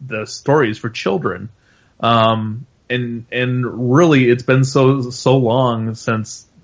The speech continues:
anybody's had to deal with the White Walkers that they're pretty much considered a myth. Um, so I highly doubt they're a factor in Baelish's plan. And really, the White Walkers are gonna F up everybody's plan because,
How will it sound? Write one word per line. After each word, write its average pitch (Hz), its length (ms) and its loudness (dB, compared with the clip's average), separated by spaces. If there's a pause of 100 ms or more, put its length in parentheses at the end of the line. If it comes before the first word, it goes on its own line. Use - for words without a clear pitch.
(320)
anybody's 117 440 2
had 113 140 0
to 104 40 -4
deal 120 240 2
with 113 120 2
the 107 60 -8
White 98 220 -2
Walkers 98 480 -2
that 104 140 -8
they're 110 120 -4
pretty 127 200 -2
much 117 280 -4 (400)
considered 120 380 2
a 98 60 2
myth. 107 420 0 (680)
Um, 95 440 -4 (460)
so 131 380 0
I 123 180 2
highly 165 460 -2
doubt 147 320 0
they're 120 140 2
a 107 40 0
factor 151 580 -2
in 107 200 -4
Baelish's 117 480 -2
plan. 110 640 -2 (520)
And 107 360 -4
really, 180 240 2
the 117 80 2
White 156 180 0
Walkers 123 380 -2
are - 20 -4
gonna 117 220 0
F 123 180 -2
up 120 240 -2
everybody's 117 640 0
plan 98 460 -8
because, 104 600 -2